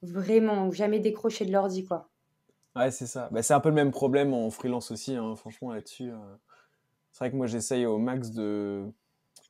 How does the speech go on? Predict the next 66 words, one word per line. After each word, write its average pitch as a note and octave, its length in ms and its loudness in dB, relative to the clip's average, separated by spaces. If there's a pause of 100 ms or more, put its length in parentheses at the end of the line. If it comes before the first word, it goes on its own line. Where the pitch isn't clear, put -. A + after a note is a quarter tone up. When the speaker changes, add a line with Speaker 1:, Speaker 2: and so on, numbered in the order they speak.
(300)
Speaker 2:
en C3+ 80 4
fait, F3 120 8
j'ai D#3 80 6
un C3+ 80 8
peu F3 100 2
le F#3+ 60 4
même E3 200 4
problème, D#3+ 560 2
tu D3+ 140 -6
vois, D3 420 4
où, B2+ 280 2
genre, A#2+ 200 2
je - 80 -10
sais C#3 80 -2
pas, C#3 100 0
je - 100 -6
fais - 80 -10
un A2+ 280 -4
audit A#2 200 -4
technique B2+ 360 -6
pour A#2 160 -6
un A2+ 40 -6
client B2+ 300 -6
en A#2+ 80 -4
S A2+ 240 -8
E A2 60 -2
O, B2 160 -4
un A2+ 80 -8
truc A#2+ 220 -12
de A#2 180 -4
S G#2+ 260 -6
E B2 80 -4
O. D#3+ 180 -6 (440)
Et - 60 2
là, C3+ 40 4
je B2+ 80 2
me C3 60 4
dis, « B2 120 0
Vas-y, C#3 200 6
c'est D3 180 0
bon, C#3 320 2
euh, A#2+ 100 4
là, B2 100 4
ça C3 120 -2
me A#2+ 80 -2
prend A#2+ 140 -4
la A#2+ 100 0
tête, C3 380 -2
ça G#2+ 160 -10
fait, A2+ 220 -6
euh, G#2 120 -2
je - 80 -12
sais - 80 -20
pas, A2+ 160 -4
X A2 220 -6
minutes A#2 240 -4
que A2+ 80 -10
je - 60 -10
suis - 100 -12
concentré - 400 -10
dessus, - 280 -14
euh, A3+ 200 -12
je - 80 -20
fais G#3+ 80 -12
une C#3+ 80 -8
pause. » A#2+ 280 -10